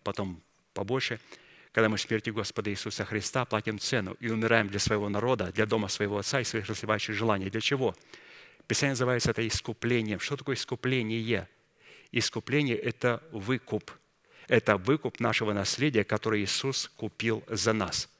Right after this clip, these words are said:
Он мое наследие купил на кресте. Оно было мое, а теперь находится в нем, у Него. Как мне выкупить его? Писание говорит: "А ну-ка, выкупи у него, но только если ты будешь пришельцем и вдовою, если ты умрешь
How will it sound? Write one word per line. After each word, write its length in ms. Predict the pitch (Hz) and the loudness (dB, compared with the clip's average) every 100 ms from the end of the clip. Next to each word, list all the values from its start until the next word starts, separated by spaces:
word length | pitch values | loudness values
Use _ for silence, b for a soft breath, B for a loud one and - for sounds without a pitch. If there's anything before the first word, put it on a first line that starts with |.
| b b b b _ - | b b b b _ 2
Он 240 | 143 104 | 4 4
мое 240 | 95 98 95 | 2 0 0
наследие 640 | 95 - 120 151 101 87 | 0 0 0 0 0 -4
купил 400 | - 104 131 113 | -6 -8 -6 -4
на 120 | 107 | -6
кресте. 500 | - 110 - - - - _ _ _ _ _ _ _ - | -6 -6 -4 -6 -10 -12 _ _ _ _ _ _ _ -12
Оно 260 | 92 95 | -10 -8
было 220 | 90 107 113 | -6 -6 -2
мое, 380 | 123 156 117 - | -2 -4 -8 -12
а 60 | |
теперь 320 | - 107 117 120 | -10 -6 -4 -4
находится 560 | 107 - 120 110 107 | -6 -6 -4 -4 -4
в 100 | 95 | -4
нем, 240 | 120 104 90 | -4 -4 -6
у 160 | 101 104 | -4 -2
Него. 320 | 113 101 - b b b | -2 -4 -6 b b b
Как 260 | 127 131 135 | 2 2 0
мне 100 | 120 | -4
выкупить 420 | 120 107 98 101 | -6 -8 -6 -6
его? 240 | 90 82 b b - | -6 -10 b b -4
Писание 220 | - 117 | 0 2
говорит: 140 | 107 | 0
"А 80 | 131 | -2
ну-ка, 200 | 160 104 | -2 0
выкупи 340 | 113 127 104 98 | -2 -2 -4 -2
у 60 | |
него, 300 | 98 95 90 B B B B - | -2 -4 -6 B B B B -8
но 140 | 95 | -4
только 260 | 110 113 - | -2 -2 -4
если 120 | - | -4
ты 60 | |
будешь 220 | 101 98 - | -4 -4 -4
пришельцем 600 | 95 - 117 117 107 - | -4 -2 -2 0 -2 -4
и 80 | 107 | -8
вдовою, 540 | 95 92 98 87 82 _ _ _ _ b b b b - | -8 -4 -4 -4 -10 _ _ _ _ b b b b -8
если 160 | 95 104 | -4 -2
ты 120 | 101 | -2
умрешь 440 | 98 104 107 - | -2 2 2 0